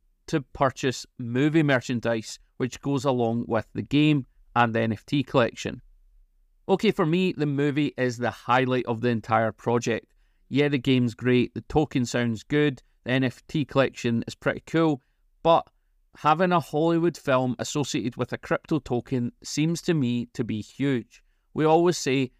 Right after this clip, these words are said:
in crypto, to be successful, you either need a really good utility, an amazing community,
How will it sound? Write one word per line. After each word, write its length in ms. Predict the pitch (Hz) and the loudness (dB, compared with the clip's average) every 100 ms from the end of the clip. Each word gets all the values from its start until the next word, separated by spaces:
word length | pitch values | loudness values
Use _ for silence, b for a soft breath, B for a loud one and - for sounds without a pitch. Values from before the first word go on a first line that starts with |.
| _ - | _ -4
in 180 | 151 | -2
crypto, 420 | 143 151 - 139 127 | 0 -2 -2 -2 -4
to 120 | 120 | -2
be 140 | 135 | -4
successful, 640 | 143 - - 123 - 135 120 | -4 -6 -2 -2 -2 -4 -6
you 160 | - 113 - | -8 -12 0
either 260 | 151 165 | 2 4
need 280 | 160 131 120 - | 2 0 -4 -6
a 120 | 117 | -6
really 340 | 117 160 180 | 0 2 2
good 220 | 165 160 | 2 0
utility, 540 | 170 - 120 117 123 127 _ _ _ _ _ _ _ _ _ _ _ _ _ _ | 0 0 -2 0 -4 -6 _ _ _ _ _ _ _ _ _ _ _ _ _ _
an 80 | 127 | 0
amazing 460 | 135 135 156 151 143 | 2 2 0 0 -2
community, 540 | 135 120 120 113 123 | -2 -4 -2 -4 -8